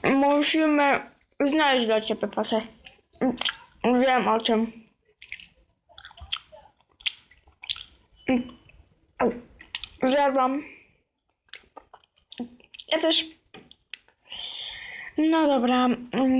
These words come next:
Teraz, em, masz jakiś, em, dyplom szkoły, takie coś? Po co? No bo musimy cię zatrudnić, nie?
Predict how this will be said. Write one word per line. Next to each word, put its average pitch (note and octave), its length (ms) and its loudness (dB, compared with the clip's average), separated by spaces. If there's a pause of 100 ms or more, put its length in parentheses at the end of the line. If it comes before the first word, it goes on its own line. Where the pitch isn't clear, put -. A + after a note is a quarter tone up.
(800)
Teraz, C4 460 2 (1300)
em, A#3+ 600 4
masz D4 180 2
jakiś, E4+ 500 2
em, A#3+ 560 2
dyplom B3 560 2
szkoły, A3 480 0
takie G#3+ 220 -4
coś? - 480 0 (280)
Po C4+ 100 0
co? A#3+ 340 0 (1400)
No A#3 120 2
bo B3 120 4
musimy C4+ 480 2
cię C#4 160 2
zatrudnić, B3+ 800 0
nie? A#3 340 2